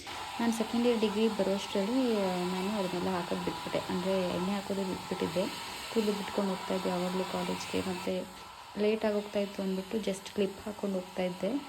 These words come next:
ಹಾಗಾಗಿ ಕೂದಲೆಲ್ಲ ತುಂಬ ಸ್ಪ್ಲಿಟ್ ಎಂಡ್ಸ್ ಆಗಿ ಕೂದಲೆಲ್ಲ ಹಾಳಾಗಿತ್ತು. ಸೆವೆನ್ ಮಂತ್ಸ್ ಬ್ಯಾಕ್ ನಾನು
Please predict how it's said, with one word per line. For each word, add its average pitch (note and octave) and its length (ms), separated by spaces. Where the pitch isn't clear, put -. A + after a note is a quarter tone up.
ಹಾಗಾಗಿ G3 380
ಕೂದಲೆಲ್ಲ G3 380
ತುಂಬ G3 320
ಸ್ಪ್ಲಿಟ್ G3+ 380
ಎಂಡ್ಸ್ G#3 240
ಆಗಿ G3+ 520
ಕೂದಲೆಲ್ಲ G3+ 380
ಹಾಳಾಗಿತ್ತು. F#3+ 680
ಸೆವೆನ್ A#3 580
ಮಂತ್ಸ್ A3+ 280
ಬ್ಯಾಕ್ G3 340
ನಾನು G#3 600